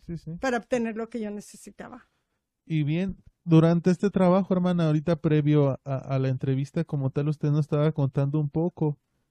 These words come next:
Speaker 1: de que por el mismo trabajo usted le llevó a empezar a faltar a servicios.
Speaker 2: De
Speaker 1: Por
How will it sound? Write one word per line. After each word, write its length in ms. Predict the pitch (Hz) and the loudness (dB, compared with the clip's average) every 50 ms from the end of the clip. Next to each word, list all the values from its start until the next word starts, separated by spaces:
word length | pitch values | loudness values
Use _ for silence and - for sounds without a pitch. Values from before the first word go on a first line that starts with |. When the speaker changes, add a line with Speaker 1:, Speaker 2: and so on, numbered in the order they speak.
| _ _ _ _ _ _ _ _ _ - | _ _ _ _ _ _ _ _ _ 0
Speaker 1:
de 180 | 135 143 139 139 | 2 2 2 2
que 600 | - 151 147 147 147 147 147 143 143 127 - - _ _ _ | 2 2 2 4 4 2 2 2 0 -2 -6 -12 _ _ _
por 200 | - 156 156 151 | 6 6 8 8
el 140 | 151 151 147 | 6 4 2
mismo 300 | 156 170 160 - 208 208 | 0 -2 -2 -4 -6 -4
trabajo 640 | - 175 170 143 143 165 185 196 165 - 180 175 | -2 -2 -2 0 0 -2 -4 -4 -4 -6 -6 -6
usted 280 | 165 151 - - 151 147 | -6 -6 -4 -4 -4 -2
le 160 | 147 160 156 | -2 -2 -2
llevó 500 | 143 139 135 123 131 143 151 156 151 - _ _ _ _ _ _ _ _ | 0 0 0 0 0 0 0 -2 -2 -6 _ _ _ _ _ _ _ _
a 80 | 135 | -4
empezar 360 | 135 127 135 131 120 147 143 151 | -2 0 0 0 2 2 0 0
a 80 | 156 | 0
faltar 360 | - 147 131 127 - 139 143 | -2 -4 -6 -4 -4 -4 -2
a 80 | 151 147 | -2 -2
servicios. 920 | - - 135 127 123 139 156 180 - - 196 196 202 208 202 - _ _ _ _ _ _ _ _ _ _ _ _ _ _ _ _ _ _ _ _ _ _ _ | -2 -4 -4 -4 -4 -6 -8 -8 -10 -10 -8 -8 -8 -8 -10 -14 _ _ _ _ _ _ _ _ _ _ _ _ _ _ _ _ _ _ _ _ _ _ _
Speaker 2:
De 120 | 285 262 | -8 -2
Speaker 1:
Por 80 | - | 2